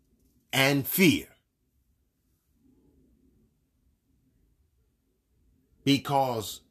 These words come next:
you've also heard me say in the past that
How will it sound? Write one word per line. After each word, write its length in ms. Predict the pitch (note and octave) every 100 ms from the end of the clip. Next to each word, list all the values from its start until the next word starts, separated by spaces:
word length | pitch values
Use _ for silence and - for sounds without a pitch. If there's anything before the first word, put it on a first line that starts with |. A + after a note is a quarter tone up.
| _ _ _ _ _ _ _ _ _ _ _ _ _ _ -
you've 200 | B2+ A#2
also 360 | C3 A#2+ B2
heard 200 | A#2 B2+
me 140 | A2 A2+
say 240 | - A#2+
in 80 | A2+
the 60 | F#2
past 460 | C3+ B2+ G#2+ - _ _ - _ -
that 380 | A#2+ A#2 -